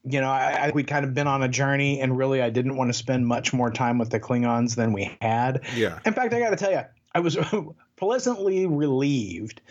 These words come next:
Speaker 1: that when we beamed down to Kronos, we beamed down to a town that doesn't look anything like a Klingon town because it's the little town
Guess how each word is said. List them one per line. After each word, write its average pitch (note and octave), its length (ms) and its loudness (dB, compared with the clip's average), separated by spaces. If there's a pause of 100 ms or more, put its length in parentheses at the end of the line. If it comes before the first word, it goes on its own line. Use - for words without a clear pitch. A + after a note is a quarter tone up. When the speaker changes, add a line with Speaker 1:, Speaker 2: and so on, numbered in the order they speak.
(460)
Speaker 1:
that C#3 300 0
when D3 160 0
we C#3 140 2
beamed E3 300 0
down D3+ 220 0
to C3+ 60 2
Kronos, B2+ 800 0
we F3+ 200 -2
beamed F3+ 380 0
down C#3+ 300 2
to C#3+ 160 -2
a A#2+ 60 0
town C3+ 400 0
that B2 140 -2
doesn't F3+ 240 -2
look E3+ 160 -2
anything E3 460 0
like E3 220 0
a C3 60 2
Klingon A#2 460 0
town A2+ 320 0
because B2 320 0
it's A2+ 140 -2
the C3 140 0
little E3 260 0
town D3 300 0